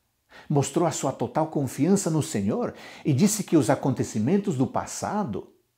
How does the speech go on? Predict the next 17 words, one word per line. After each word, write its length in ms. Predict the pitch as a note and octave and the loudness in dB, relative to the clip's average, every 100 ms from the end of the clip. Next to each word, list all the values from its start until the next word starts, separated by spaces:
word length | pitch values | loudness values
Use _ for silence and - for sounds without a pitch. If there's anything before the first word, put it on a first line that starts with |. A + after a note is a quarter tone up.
| _ _ _ | _ _ _
que 140 | - - | -10 -4
culminaram 640 | - B2 G#2+ F#2+ B2+ G#2+ | 0 0 0 0 0 -2
com 140 | G2 G2 | -4 -6
a 60 | |
sua 180 | - - | -6 -10
venda 520 | D#2+ G#2+ F#3+ B2+ E2+ - _ _ _ _ | -4 0 0 -2 -8 -12 _ _ _ _
como 260 | A#2 G#2+ | 0 2
escravo 680 | G2 - - B2 D3 G2+ G2 - - _ _ _ | 0 -2 0 2 2 2 -4 -6 -20 _ _ _
na 100 | - | -12
nação 360 | F2+ D#2 - A#2 | -10 -8 -2 -2
do 120 | F#2 | -2
Egito, 540 | F#2 F#2 G#3 - G#3 - _ _ _ _ _ _ | -2 0 0 0 -6 -8 _ _ _ _ _ _
não 140 | - | -8
deveriam 380 | B3+ A#2 B2 B2 | -4 -2 0 -2
ser 160 | G#2 A#2+ | 0 -2
interpretados 1040 | G#2+ G2 - F2 - F#3 E3+ G2 - - _ _ _ _ | -2 -6 -8 -12 -8 -4 -4 -4 -8 -16 _ _ _ _
superficialmente. 1700 | _ - - - C4+ - B2 - G#2 - A2+ D#3 A#3+ A#3 - D#2 - | _ -8 -2 2 2 2 -4 -2 -8 -6 -4 0 0 0 -6 -12 -16